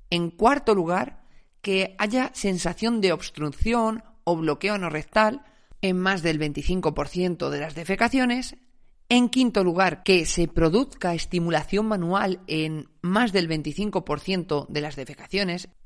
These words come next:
Y por último, que haya menos de tres defecaciones por semana. En cuanto al número de deposiciones, pues es útil acordarse del número tres. La normalidad se encuentra entre tres veces al día y tres veces a la semana.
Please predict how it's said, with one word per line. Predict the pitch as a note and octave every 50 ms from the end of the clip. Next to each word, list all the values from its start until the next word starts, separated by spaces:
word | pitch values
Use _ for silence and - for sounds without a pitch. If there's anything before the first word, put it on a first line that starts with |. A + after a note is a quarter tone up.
| - - -
Y | - A#3+ A3+
por | - B3 A#3+
último, | C4+ A#3+ G3+ A3+ G#3+ G#3+ A3+ B3+ C4 - -
que | - G3 F#3+
haya | F#3+ F3+ G3+ G3+
menos | G3 G3+ A3 A#3+ B3 B3 B3 A3 -
de | F#3 F3
tres | - - F#3+ G#3 G#3 F#3+
defecaciones | G3 F#3 - D#3+ - - E3+ - F#3+ F#3+ F#3+ G#3 A3 -
por | - - F3+ G3 G3
semana. | - - E3+ D3+ D3 C3+ B2 G#2 - - - - - _ _ _ _ _ _ - -
En | E3+ F#3 F3+
cuanto | F#3 F#3+ F#3 F#3 F#3 F3 F3 - F3+ F3+ F3+ F3 F3 D#3+ - - _ _ _
al | E3+ E3+ E3 D#3+ F3+ G3+
número | B3 C4 B3 B3 A3+ G#3 G3+
de | G3 F#3+
deposiciones, | F#3 F#3+ F#3 F#3+ F#3 - G3 G3 B3 B3+ G#3+ E3+ -
pues | - - D3 D3 C#3+ - - -
es | - E3+ - G3
útil | F#3+ F#3 F#3+ F#3+ F#3+ F#3+ F3+ E3+ F3 - - - - -
acordarse | - E3 - - D#3+ D3+ D3+ E3 E3+ E3+ - - G#3+ G#3
del | G3 F#3 E3 D#3+
número | D#3 D#3 D3+ C#3+ D3 D3+
tres. | - A3+ C4 A3+ - - - - - - _ - - _ _ _ _
La | F3 F3+ F3+
normalidad | F3 E3+ E3 D#3+ E3 E3 E3 E3+ F3+ G3 B3 C4
se | - G3+
encuentra | F#3 F3 - - E3 G3 G#3+ G#3+ G#3 A3 A3 B3 - - -
entre | E3 D#3+ D#3+ D3+ - - D#3 C#3 C#3 - _ _ _
tres | F3 F#3 F3+ E3+
veces | E3+ F3+ F#3+ - - E3 E3+
al | F3+ F#3 F#3+
día | A#3+ B3 A#3+ B3+ D4+ F4+ F4+ - _ _ _ _ _ _
y | C4 C4+ C4 D4+ - - - -
tres | G#3+ G#3+ G#3 F#3+
veces | F#3+ F#3+ F#3+ F#3+ G#3 A3+ A3 - - -
a | G3 -
la | D#3+ -
semana. | - D#3 D3+ C#3+ C#3+ - - -